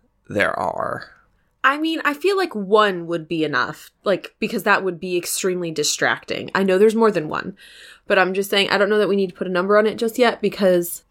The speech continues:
Speaker 2: I'm clearly going to be occupied with the one that's sitting in front of me, that's, oh, oh, emerging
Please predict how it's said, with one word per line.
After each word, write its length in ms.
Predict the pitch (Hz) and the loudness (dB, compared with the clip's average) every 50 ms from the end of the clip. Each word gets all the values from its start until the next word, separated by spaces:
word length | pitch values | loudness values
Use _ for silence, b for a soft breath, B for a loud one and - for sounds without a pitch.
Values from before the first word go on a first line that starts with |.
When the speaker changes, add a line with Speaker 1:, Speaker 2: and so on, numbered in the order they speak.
| _ _ _ _ _ - | _ _ _ _ _ 2
Speaker 2:
I'm 360 | 196 208 220 220 226 220 165 | 6 6 6 4 2 -4 -8
clearly 500 | 156 - - - 330 302 311 311 302 302 | -8 -6 0 2 2 4 4 2 0 0
going 200 | 254 254 262 254 247 | 2 2 2 2 2
to 40 | 247 | 0
be 100 | 233 208 | 2 4
occupied 460 | 208 220 214 233 226 247 220 208 208 | 4 4 2 0 0 2 2 2 2
with 100 | 196 190 | 0 -4
the 60 | 202 | -4
one 140 | 190 202 202 | -2 -2 0
that's 160 | 190 180 - | 0 -2 -2
sitting 220 | - - 208 196 190 | 2 0 2 2 2
in 80 | 175 | -4
front 260 | 170 - - 196 185 180 | -6 -4 -4 -2 -2 -2
of 60 | 170 | -6
me, 80 | - - | -4 -4
that's, 160 | 180 165 - - | -4 -4 0 -2
oh, 180 | - 190 - - | -2 -2 0 0
oh, 160 | - 190 180 _ _ - | 0 0 0 _ _ -4
emerging 800 | - 196 202 202 208 226 240 226 202 190 160 156 160 170 175 - | -2 0 2 4 4 4 4 4 0 0 0 -2 -6 -12 -16 -20